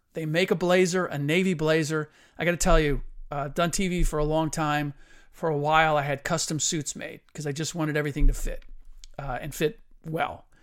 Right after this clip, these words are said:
This blazer, right off the rack, sent it to me, fits like a T. I love it. It may be honestly, might be the best thing in my wardrobe right now. Uh, the sizes for Mizzen and Main run a little bit small.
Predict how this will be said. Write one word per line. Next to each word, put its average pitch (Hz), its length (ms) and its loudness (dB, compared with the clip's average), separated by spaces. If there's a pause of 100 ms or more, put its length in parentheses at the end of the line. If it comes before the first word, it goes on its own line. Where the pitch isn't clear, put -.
(640)
This 180 300 6
blazer, 175 680 8 (320)
right 160 340 8
off 185 180 10
the 202 80 6
rack, 156 400 4
sent 202 220 2
it 202 120 -2
to 214 160 0
me, 214 360 -2 (340)
fits - 680 2
like 165 220 0
a 156 60 -2
T. - 420 -2 (360)
I 175 180 2
love 165 440 4
it. - 100 -4
It 180 100 2
may 208 140 4
be 214 440 2 (280)
honestly, 147 560 0
might 185 240 0
be 202 140 -2
the 165 120 -6
best 160 540 0
thing 156 340 -2
in 160 140 -4
my 151 180 0
wardrobe 143 640 -4 (200)
right 147 340 -8
now. 135 360 -10 (640)
Uh, 156 160 0
the 156 120 -4
sizes 220 800 4
for 190 220 0
Mizzen 180 260 0
and 170 140 -2
Main 165 400 -2
run 165 340 0
a 160 40 2
little 160 260 2
bit 160 140 -2
small. 147 460 -2